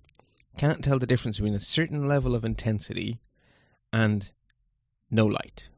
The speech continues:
blackness, zero. And so that's one side of the dynamic range. Whatever it is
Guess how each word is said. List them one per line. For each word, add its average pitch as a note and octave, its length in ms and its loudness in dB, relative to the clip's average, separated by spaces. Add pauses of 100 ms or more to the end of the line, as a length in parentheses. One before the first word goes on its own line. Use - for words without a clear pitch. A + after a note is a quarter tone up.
(140)
blackness, - 680 -10
zero. G#2 460 -2 (1120)
And A#2 120 2
so C#3 80 2
that's E3+ 460 0 (400)
one D#3+ 400 4
side C3 500 4
of G#2+ 100 2
the A2+ 80 0
dynamic G#2 440 0
range. - 340 -6
Whatever D#3+ 300 2
it D3 100 0
is B2 460 0